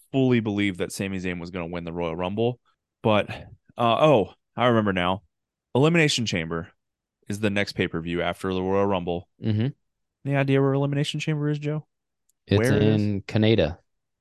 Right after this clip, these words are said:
Speaker 1: It's in Montreal, Quebec, Can-, Canada. Sami Zayn, his hometown.
Speaker 2: Oh, yeah. Nobody wins in their hometown.
Speaker 1: Zero percent chance Sami Zayn wins the Rumble, but I think a very high chance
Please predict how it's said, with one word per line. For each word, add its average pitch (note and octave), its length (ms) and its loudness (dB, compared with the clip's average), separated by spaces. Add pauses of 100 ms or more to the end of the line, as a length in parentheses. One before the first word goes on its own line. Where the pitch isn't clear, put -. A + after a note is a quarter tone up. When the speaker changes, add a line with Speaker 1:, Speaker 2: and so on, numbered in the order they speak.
(120)
Speaker 1:
It's - 80 -18
in G#2+ 80 -4
Montreal, C3+ 680 0
Quebec, A#2+ 400 -2
Can-, - 280 -4 (360)
Canada. D#2 520 -6 (760)
Sami A#2+ 380 -2
Zayn, A#2 580 0 (760)
his - 200 -12
hometown. A#2 680 -4 (280)
Speaker 2:
Oh, G2+ 340 -16
yeah. E2+ 300 -4
Nobody E2 440 -6
wins D2+ 240 -12
in C#2+ 80 -10
their C#2+ 240 -12
hometown. D#2 200 -14
Speaker 1:
Zero C3 560 6
percent B2+ 460 -2
chance G2 460 -2 (140)
Sami G2+ 440 -4
Zayn F#2+ 340 -2
wins F2+ 260 -6
the F#2 120 -4
Rumble, E2 480 -4 (640)
but G2+ 120 0
I G#2+ 160 2
think G2 240 -4
a G2 60 -8
very G2+ 440 2
high F#2+ 220 -4
chance F2 480 -8